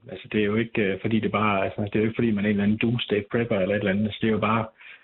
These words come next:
Igen, man har et større lager, end man normalvis måske vil have. Øhm, så det er egentlig bare, altså, hvis der, hvis der kommer et eller andet, altså, det er jo bedre, at man har noget, end man ikke har noget.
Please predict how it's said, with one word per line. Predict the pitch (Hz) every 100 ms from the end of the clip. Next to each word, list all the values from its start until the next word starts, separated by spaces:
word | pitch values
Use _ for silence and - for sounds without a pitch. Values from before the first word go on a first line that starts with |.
| _
Igen, | 117 113 123
man | 123
har | 107 123
et | 110
større | - 139 127 120 90 92
lager, | 113 127 113
end | 98 95
man | 95
normalvis | 95 104 120 101 95 -
måske | - 107
vil | 92
have. | 107 - _ - - _ _ _ -
Øhm, | 55 50 53 - - - - _ _ -
så | -
det | 123
er | 123
egentlig | 113 95
bare, | 117 120 -
altså, | 135 143
hvis | 165 -
der, | 139
hvis | 139 -
der | 156
kommer | 170 160
et | 143
eller | 139
andet, | 151
altså, | 135 -
det |
er | 131
jo | 143
bedre, | 151
at |
man | 127 113
har | 113 135
noget, | 107 104 107
end | 101
man | 104
ikke | 113
har | 107
noget. | 101